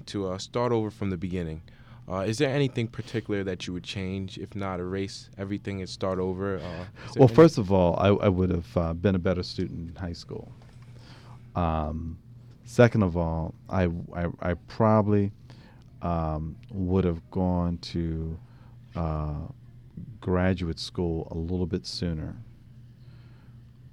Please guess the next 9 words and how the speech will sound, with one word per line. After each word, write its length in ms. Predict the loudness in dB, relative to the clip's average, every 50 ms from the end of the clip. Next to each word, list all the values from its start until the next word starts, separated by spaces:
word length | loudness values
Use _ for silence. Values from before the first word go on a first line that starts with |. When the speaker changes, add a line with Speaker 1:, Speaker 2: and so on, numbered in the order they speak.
| -20 -20 -16 -8 -4
Speaker 2:
And, 760 | -2 -2 -2 -2 -2 -4 -4 -6 -6 -6 -8 -8 -10 -8 -8
um, 440 | -8 -8 -8 -8 -10 -12 -14 -16 -20 -20 -20 -20 -20 -20 -20 -20 -20 -20 -20 -20 -20 -20 -20 -20 -20 -20 -20 -20 -20 -20 -20 -20 -20 -20 -20 -20 -20 -16 -8 -4
I 80 | -4 -2
could 180 | 0 2 0
have 120 | 0 0 -2
easily 600 | -2 0 2 2 2 2 2 2 2 2 0 0
have, 340 | 0 0 2 0 0 -4 -6 -8 -8
uh, 340 | -6 -6 -6 -8 -8 -10 -12 -14 -16 -20 -18 -6 0
now, 260 | 4 6 8 8 6